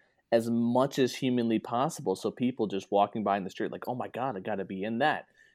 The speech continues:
You don't really have to focus on the entire other floor that you're paying money to rent out.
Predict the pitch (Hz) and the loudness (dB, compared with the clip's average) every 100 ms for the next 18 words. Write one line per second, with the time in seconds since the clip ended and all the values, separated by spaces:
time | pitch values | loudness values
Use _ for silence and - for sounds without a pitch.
0 | - 151 143 202 262 160 165 131 120 135 | -2 2 4 4 4 4 8 8 6 4
1 | 127 110 - 123 - 101 - 110 104 101 | 2 0 6 6 6 0 0 -2 0 -2
2 | 101 98 113 - 143 151 127 120 101 95 | -2 -2 -2 0 4 6 6 6 4 0
3 | - 110 98 92 98 - 117 107 101 101 | 2 4 4 0 -4 -6 -4 -4 -2 -4
4 | 95 90 90 87 85 82 - - | -4 -6 -8 -8 -8 -8 -14 -14